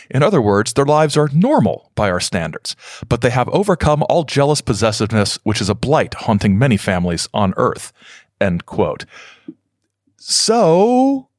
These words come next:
it's not too different from what we saw in the Janos people. They work, study, play, participate in interests parallel to ours. They make love like the humans do. You know, it, it's, wow. And it is, again,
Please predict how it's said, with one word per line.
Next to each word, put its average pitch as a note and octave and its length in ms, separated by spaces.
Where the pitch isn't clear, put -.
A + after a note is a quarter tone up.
it's F3+ 260
not F#3 320
too A3+ 200
different F3+ 520
from E3+ 220
what F3 160
we F3+ 100
saw E3+ 280
in F#3+ 80
the F#3+ 80
Janos G3+ 440
people. F2+ 440
They F3 140
work, C#3 300
study, B2 320
play, A#2 320
participate - 560
in G2+ 80
interests A2 260
parallel A#2 340
to G#2+ 100
ours. C3+ 400
They G#2+ 160
make A2 280
love A2 380
like A#2 280
the A#2 80
humans A#2 500
do. C3+ 320
You C#3+ 80
know, F3 200
it, - 220
it's, - 460
wow. B2 540
And C#3 320
it B2+ 100
is, B3+ 380
again, D3 500